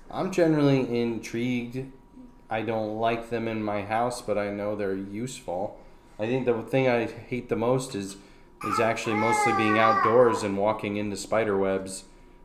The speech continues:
uh, sight unseen. That's really creepy. Because then I imagine that the spider is nearby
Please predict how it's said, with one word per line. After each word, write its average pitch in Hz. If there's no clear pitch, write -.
uh, 87
sight 107
unseen. 95
That's 123
really 95
creepy. 87
Because 127
then 151
I 143
imagine 120
that 110
the 110
spider 117
is 110
nearby 104